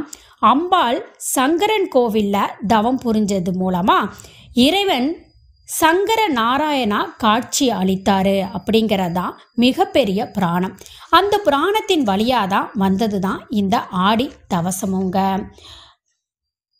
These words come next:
அதனால நிறைய பேர் வீட்ல சங்கர நாராயணனோட பூஜை செய்வாங்க. உங்க வீட்ல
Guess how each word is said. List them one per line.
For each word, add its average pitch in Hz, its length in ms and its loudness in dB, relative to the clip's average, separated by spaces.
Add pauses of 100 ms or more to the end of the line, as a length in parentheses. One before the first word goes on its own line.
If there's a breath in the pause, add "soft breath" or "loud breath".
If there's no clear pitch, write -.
(160)
அதனால 330 720 0
நிறைய 285 500 0
பேர் 226 320 0
வீட்ல 208 540 -2
சங்கர 339 580 0
நாராயணனோட 185 880 0 (200)
பூஜை 247 420 0
செய்வாங்க. 190 800 -2 (440 loud breath)
உங்க 427 340 4
வீட்ல 233 560 -2